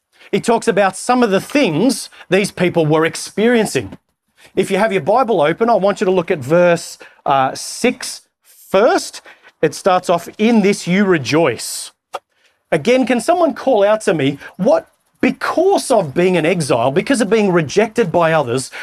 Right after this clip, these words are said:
what were some of these people experiencing? What's, what's the word there? We're so interactive, aren't we?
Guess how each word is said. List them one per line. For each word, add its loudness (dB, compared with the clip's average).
what 2
were 0
some 0
of 2
these 0
people 0
experiencing? -2
What's, 0
what's 0
the 0
word 2
there? -2
We're -2
so 0
interactive, 0
aren't 0
we? -2